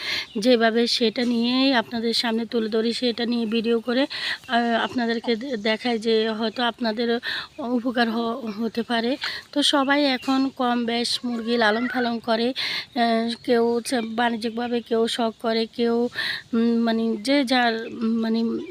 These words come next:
ইয়েতে মুরগি লালন করে, সবাই কিন্তু করে। তো, উম, দেখুন, আজকে আমি ভিডিওটা মূল বিষয় হচ্ছে, আহ, এই গরমে মুরগিকে স্ট্রোক থেকে কিভাবে বাঁচাবেন বা মুরগিকে সুস্থ রাখবেন, সেটা নিয়ে আমি আজকে আলোচনা করব।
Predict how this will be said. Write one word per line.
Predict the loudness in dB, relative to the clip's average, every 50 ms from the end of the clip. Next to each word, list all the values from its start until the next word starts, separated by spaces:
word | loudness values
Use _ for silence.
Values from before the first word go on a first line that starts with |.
| -4 -2
ইয়েতে | 0 2 2 0 0 0 0 0 0 0 0 -2 -2
মুরগি | -2 -2 0 0 -2 -2
লালন | 0 0 -2 -2 -4
করে, | -2 -4 -2 -2 -2 -2
সবাই | -4 -4 -2 2 2 2 2 2
কিন্তু | 0 0 0 -2 -2
করে। | -2 -2 0 2 2 2 0 -2 -2 -8 -8 -8 -8 -8 -10 -8 0
তো, | 2 4 4 4
উম, | 4 4 2 2 0 0
দেখুন, | 0 0 0 2 2 2 2 4 2
আজকে | 2 0 -2 -6 -10 -4 0 0 2 2 2 2 0 0 -4 -6
আমি | -6 -4 -2 -2 -2 -2
ভিডিওটা | -2 -4 -4 -4 -2 -2 -2 -2 -2 -2 -2
মূল | -2 -2 -2 -2 -4
বিষয় | -2 -2 -2 -2 0 0 0 -2
হচ্ছে, | -2 -4 -6 -6 -2 -2
আহ, | -2 -2 -2 -4 -6 -4 -4 -6 -6 -8 -6 -2 0 2 2 0 0 -2 2
এই | 2 2 2
গরমে | 4 2 2 4 4 4 2 2 0 0 0
মুরগিকে | 0 0 0 0 -2 -2 -4 -4 -2 0 0 0 0
স্ট্রোক | -2 -2 -4 -6 -4 -4
থেকে | -6 -2 -2 -2
কিভাবে | -2 -2 -2 0 0 0 0 0
বাঁচাবেন | -2 -2 -2 -2 -2 -4 -2 -2 0 0 0 -2
বা | -2 -2 -2 -2 -2 -4 -4 -6 -6 -6 -8 -10 0 0
মুরগিকে | 2 2 2 0 0 2 2 2
সুস্থ | 2 2 0 -2 -2 -2 -2
রাখবেন, | -2 -2 0 -2 -2 -2
সেটা | 0 -2 0 0 0 0
নিয়ে | 0 0 -2 -2
আমি | -2 -2 -2 -2
আজকে | -2 -2 -2 -4 -6 -2 0
আলোচনা | 0 0 0 0 -2 -4 -4 -4 -4
করব। | -2 -2 0 0 0 2